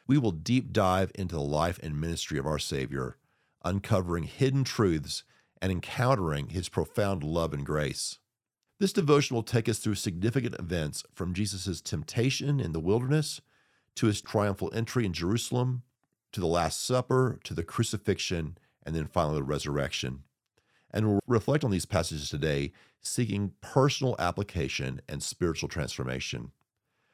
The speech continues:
Our hope and prayer is that the Holy Spirit will work in our hearts as we journey together, enlightening our minds and guiding us into a deeper understanding of God's redemptive plan. For those who missed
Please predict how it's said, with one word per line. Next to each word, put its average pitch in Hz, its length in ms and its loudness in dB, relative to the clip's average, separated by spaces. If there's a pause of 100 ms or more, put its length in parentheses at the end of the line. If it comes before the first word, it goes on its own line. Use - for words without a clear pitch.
(280)
Our 92 100 4
hope 117 220 8
and 104 160 2
prayer 107 300 4
is 90 200 -4
that 82 120 -6
the 82 80 0
Holy 120 280 2
Spirit 95 460 0
will 82 120 -2
work 95 360 0
in 92 160 -2
our 85 120 0
hearts 69 600 -2 (120)
as 76 160 -6
we 87 80 -2
journey 87 280 0
together, 71 560 -4 (420)
enlightening 85 460 0
our 92 100 2
minds 113 380 4
and 101 120 -2
guiding 113 320 4
us 107 180 2
into 101 260 0
a 90 60 2
deeper 104 420 0
understanding 78 640 -2
of 76 180 -12
God's 78 400 0
redemptive 71 560 -6
plan. 67 460 -8 (1120)
For 110 100 2
those 113 340 6
who 113 100 6
missed 110 320 0